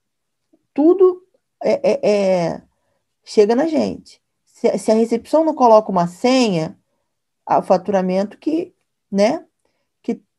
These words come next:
que se, que, que tem um problema aqui na hora do envio, né?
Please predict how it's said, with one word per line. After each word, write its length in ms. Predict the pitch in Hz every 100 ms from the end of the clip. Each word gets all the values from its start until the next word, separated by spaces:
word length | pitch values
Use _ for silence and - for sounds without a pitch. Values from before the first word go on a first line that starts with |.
| _ -
que 120 | 190
se, 680 | 180 233 240 240 214 185 -
que, 120 | 196
que 220 | 180 - 202
tem 200 | 202 202
um 60 |
problema 500 | 202 254 196 214 233
aqui 200 | 233 247
na 100 | 233
hora 140 | 226 233
do 80 |
envio, 560 | 294 285 262 220 165 - _ _ _ _ _
né? 400 | 156 175 202